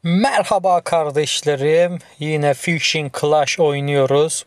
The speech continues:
Bugün yeni etkinlik olan yaygın pisi balığı etkinliğini yapacağız. Bakalım bizden neler istiyorlar. Öncelikle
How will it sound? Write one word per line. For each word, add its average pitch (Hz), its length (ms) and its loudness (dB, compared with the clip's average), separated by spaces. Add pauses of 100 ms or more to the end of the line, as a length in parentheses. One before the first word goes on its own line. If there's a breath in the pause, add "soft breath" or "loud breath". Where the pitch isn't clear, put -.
Bugün 165 280 -2
yeni 147 360 -2
etkinlik 151 600 -4
olan 139 240 0
yaygın 143 600 0
pisi 180 380 -2
balığı 143 280 0
etkinliğini 139 640 -4
yapacağız. 135 760 0 (500 loud breath)
Bakalım 151 440 0
bizden 143 420 -2
neler 143 280 0
istiyorlar. 123 760 -2 (1200 loud breath)
Öncelikle 151 840 -2